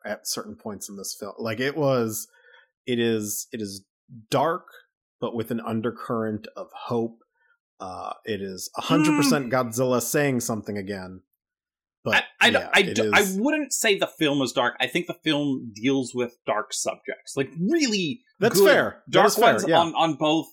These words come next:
Speaker 2: like, individual levels and societal levels. Um, I think it does a really good job navigating, uh, the story of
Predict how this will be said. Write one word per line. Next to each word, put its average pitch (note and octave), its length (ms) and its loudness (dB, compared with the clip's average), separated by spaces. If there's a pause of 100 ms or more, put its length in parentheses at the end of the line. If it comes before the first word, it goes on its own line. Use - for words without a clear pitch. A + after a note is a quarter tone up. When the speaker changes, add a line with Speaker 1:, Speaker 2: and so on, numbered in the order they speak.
Speaker 2:
like, C3+ 220 0
individual C3+ 500 0
levels B2 440 0
and A2 480 0
societal - 600 -6
levels. - 560 -8
Um, G2 400 0 (340)
I B2 100 2
think C3+ 180 2
it B2+ 60 0
does B2 160 0
a A#2 60 0
really A#2 220 2
good A#2 220 -2
job A2 320 2
navigating, G#2 920 0 (400)
uh, G2+ 520 2
the A#2 80 -4
story A2+ 400 0
of G#2+ 260 2